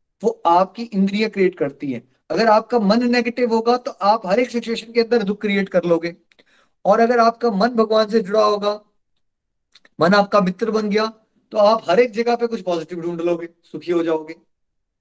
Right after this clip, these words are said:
ये एटीट्यूड होता है, है ना?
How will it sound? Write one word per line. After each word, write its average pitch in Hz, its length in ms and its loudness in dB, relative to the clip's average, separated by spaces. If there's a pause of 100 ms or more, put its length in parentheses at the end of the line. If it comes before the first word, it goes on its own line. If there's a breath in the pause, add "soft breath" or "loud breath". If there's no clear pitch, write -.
(520)
ये 226 360 2 (180)
एटीट्यूड 202 440 -8
होता 135 260 -6
है, 104 100 -18 (520)
है 151 60 -12
ना? 139 80 -20